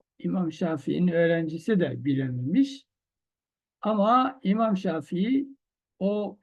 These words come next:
kişiyle yaptığı o diyaloğu, o sohbetten, e,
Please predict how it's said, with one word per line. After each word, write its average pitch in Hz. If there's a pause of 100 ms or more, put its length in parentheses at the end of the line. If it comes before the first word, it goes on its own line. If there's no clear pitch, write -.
(140)
kişiyle 185
yaptığı 160
o 165
diyaloğu, 165
o 196
sohbetten, 185 (560)
e, 175